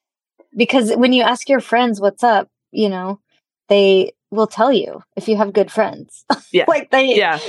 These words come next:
Speaker 1: you know, they legitly, um, will be like, "You need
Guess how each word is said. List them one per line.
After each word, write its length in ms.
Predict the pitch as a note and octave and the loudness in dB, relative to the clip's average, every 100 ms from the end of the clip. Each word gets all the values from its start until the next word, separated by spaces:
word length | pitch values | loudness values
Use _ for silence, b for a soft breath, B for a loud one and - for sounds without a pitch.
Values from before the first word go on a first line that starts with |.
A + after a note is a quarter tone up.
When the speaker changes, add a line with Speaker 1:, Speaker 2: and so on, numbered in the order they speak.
| G4+ - | -4 0
Speaker 1:
you 140 | C4+ | 2
know, 260 | B3 B3 C4 | 2 2 2
they 140 | B3+ B3 | 0 0
legitly, 840 | B3 A3+ B3+ A#3 C4+ C4 B3+ - - - _ _ - | 0 0 -2 0 2 2 0 -2 -12 -20 _ _ -2
um, 440 | A3 G3+ F#3+ F#3+ - - | 0 0 -2 -6 -12 -8
will 100 | A3 | -2
be 160 | A3+ | 2
like, 220 | G#3+ G3+ - - _ _ _ _ _ _ | 2 0 -6 -20 _ _ _ _ _ _
"You 160 | G#3+ A3+ | -2 2
need 260 | C4 B3+ | 2 0